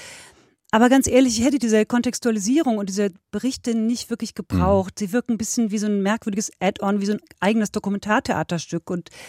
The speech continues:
Speaker 1: es mischt sich auch ein bisschen komischer Beigeschmack dazu, denn natürlich werden Opfergeschichten aus einem Täterland erzählt, auch wenn jüdische Schicksale unter den Berichten
Speaker 2: Ja.
Speaker 1: sind. Aber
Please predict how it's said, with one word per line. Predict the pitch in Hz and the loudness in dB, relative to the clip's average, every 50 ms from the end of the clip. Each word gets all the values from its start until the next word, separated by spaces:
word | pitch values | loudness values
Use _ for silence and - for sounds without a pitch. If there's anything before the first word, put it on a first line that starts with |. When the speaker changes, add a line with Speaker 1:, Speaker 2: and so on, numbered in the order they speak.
| - - - - - _ | -20 -20 -20 -20 -16 _
Speaker 1:
es | - - - - | -4 -2 2 4
mischt | 233 269 - - | 4 4 4 2
sich | - 226 226 | -2 -4 -2
auch | 220 | -2
ein | 214 196 | 0 0
bisschen | 233 247 - 269 247 233 | 0 0 2 2 0 2
komischer | - 254 247 262 - 233 190 | 2 2 2 2 2 0 2
Beigeschmack | - 208 247 240 254 - 226 208 - | 2 2 2 2 0 -2 -4 -4 -2
dazu, | 208 185 - - 220 | -4 -4 -4 -2 -2
denn | 202 202 202 | 0 0 0
natürlich | 202 190 - - 247 226 - - | 0 -2 -2 -2 -4 -4 -4 -4
werden | 202 208 214 - | -4 -4 -4 -4
Opfergeschichten | - 175 - - 240 208 233 - 240 233 - - 208 | -6 -8 -8 -6 -4 -4 -4 -4 -4 -6 -6 -6 -6
aus | - | -4
einem | 214 202 - | -4 -4 -4
Täterland | - 294 - 320 220 180 165 - - | -4 -4 -2 0 2 2 0 0 -2
erzählt, | 165 - - 190 185 180 - - - | -4 -2 0 0 0 0 -2 -2 0
auch | 180 190 240 233 - - | 4 4 4 4 2 0
wenn | 202 208 220 220 | 2 2 2 2
jüdische | 190 190 220 202 220 - 208 | 0 -2 -4 -4 -4 -6 -4
Schicksale | - 226 220 - - - 175 175 175 | -4 -4 -2 -2 0 0 0 2 0
unter | 175 180 185 190 | 0 -2 -2 -2
den | 180 175 | -2 -2
Berichten | 175 180 208 - - - | -2 -4 -6 -4 -2 -2
Speaker 2:
Ja. | 175 160 | 0 0
Speaker 1:
sind. | 160 170 175 170 - | 0 -2 -4 -4 -4
Aber | 185 175 175 175 | -2 0 0 0